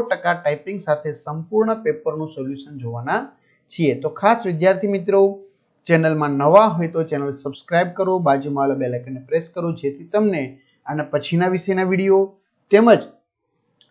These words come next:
ધોરણ નવના તમામ વિષયના વીડિયો લેક્ચરની નોટિફિકેશન મળી શકે. વીડિયો લાઈક કરો, તમારા મિત્રો દોસ્તોને શેર કરો.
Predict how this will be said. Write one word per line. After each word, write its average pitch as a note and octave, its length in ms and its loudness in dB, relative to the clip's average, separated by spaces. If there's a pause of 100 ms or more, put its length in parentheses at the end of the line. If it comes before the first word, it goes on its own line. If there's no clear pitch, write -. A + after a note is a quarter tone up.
(160)
ધોરણ E3 380 6
નવના F#3+ 340 4 (160)
તમામ G#3+ 360 6
વિષયના F3 400 0
વીડિયો D3+ 280 0
લેક્ચરની C#3 380 -4
નોટિફિકેશન E3 580 -12
મળી F3+ 220 -4
શકે. F3+ 260 -10 (500)
વીડિયો C#3+ 240 0 (120)
લાઈક D#3+ 260 4
કરો, F#3+ 160 4 (160)
તમારા C#3 380 0
મિત્રો C3 340 -6
દોસ્તોને D3+ 400 0 (640)
શેર B2+ 180 -2 (120)
કરો. G#2 160 -8